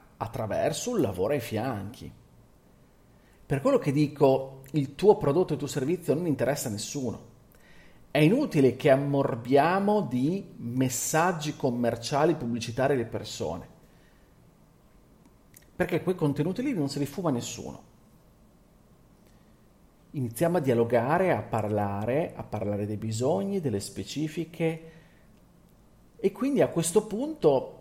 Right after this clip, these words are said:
cias-, ciascuno col proprio stile, eh, col proprio stile di contenuto.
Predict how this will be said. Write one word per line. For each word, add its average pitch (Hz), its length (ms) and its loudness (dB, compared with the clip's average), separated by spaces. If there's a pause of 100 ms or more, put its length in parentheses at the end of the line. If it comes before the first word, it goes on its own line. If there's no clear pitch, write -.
(200)
cias-, - 200 -10 (220)
ciascuno 226 380 -2
col 143 120 2
proprio 113 260 -4
stile, 131 440 2
eh, 143 100 0
col 127 80 -8
proprio - 240 -8
stile 240 220 -6
di 156 100 -4
contenuto. 131 840 -4